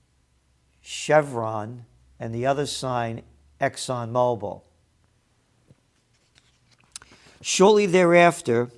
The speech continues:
Yanukovych was overthrown and Yats became president. Ukraine agreed to Nuland's demands to make, quote, "a new deal with the I M F,"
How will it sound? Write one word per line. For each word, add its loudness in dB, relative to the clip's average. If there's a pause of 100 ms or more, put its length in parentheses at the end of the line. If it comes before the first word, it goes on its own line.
(720)
Yanukovych 4
was -2
overthrown 2
and -4
Yats 2
became -6
president. -2 (1400)
Ukraine 0
agreed 2
to -4
Nuland's -2
demands -4 (480)
to -4
make, 0
quote, 4 (640)
"a -6
new -2
deal 6
with -6
the 0
I 8
M -2
F," -2